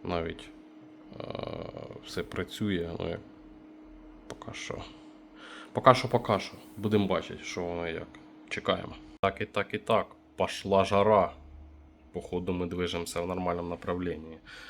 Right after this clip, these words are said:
Коротше, бачите, за що я казав? За світи. Вони так, як прямо дивишся, ну, їх почти не видно. Ну, почти. А як так чуть-чуть під углом, ну, типа, на камеру більш показується, але ладно, що є, то є.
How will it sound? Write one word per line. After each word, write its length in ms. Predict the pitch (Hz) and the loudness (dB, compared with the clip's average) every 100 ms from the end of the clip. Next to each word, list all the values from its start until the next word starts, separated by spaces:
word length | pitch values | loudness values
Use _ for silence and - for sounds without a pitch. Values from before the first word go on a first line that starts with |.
| - - | -20 -12
Коротше, 320 | 92 90 90 | -12 -10 -2
бачите, 420 | 104 98 - 85 | -2 -2 -8 -10
за 120 | 80 | -10
що 180 | - 82 | -10 -10
я 100 | 78 | -10
казав? 440 | 78 80 78 78 78 - - | -10 -12 -12 -14 -18 -20 -18
За 180 | - 87 | -12 -8
світи. 480 | - - 78 76 78 - _ _ - | -8 -8 -10 -12 -14 -16 _ _ -2
Вони 180 | 107 113 | 0 4
так, 280 | 113 - | 4 2
як 100 | 101 - | -8 -8
прямо 260 | - 104 101 | 0 0 0
дивишся, 380 | 110 151 117 131 | 0 -2 -2 -6
ну, 120 | 127 | -6
їх 180 | 90 - | -8 -8
почти 320 | 92 - 120 | -10 0 4
не 100 | 135 | 6
видно. 340 | 180 131 98 - - - _ - - | 4 2 -2 -8 -20 -20 _ -20 -14
Ну, 80 | - | -2
почти. 540 | 135 131 - - - - - - - | 0 0 -4 -8 -12 -14 -20 -20 -20
А 120 | - | -10
як 140 | 87 - | -8 -6
так 160 | 95 | -8
чуть-чуть 340 | - 101 104 - | -6 -10 -10 -8
під 140 | 113 | 0
углом, 420 | 120 127 180 170 147 | 0 2 0 0 -2
ну, 160 | - - - | -10 -10 -10
типа, 360 | 135 - 92 - - | -6 -2 -2 -4 -10
на 100 | 101 | -4
камеру 540 | 117 117 117 127 123 - _ _ | 2 2 2 -2 -6 -12 _ _
більш 220 | 214 196 | -4 -4
показується, 880 | - 190 - 165 160 151 135 135 - | -6 -10 -4 -4 -2 -2 -4 -6 -8
але 200 | - 113 | -6 -4
ладно, 520 | 110 - 85 82 85 80 _ | -6 -6 -6 -6 -10 -12 _
що 220 | - - | -12 -6
є, 120 | 92 | -6
то 140 | 87 92 | -6 -6
є. 180 | 82 | -6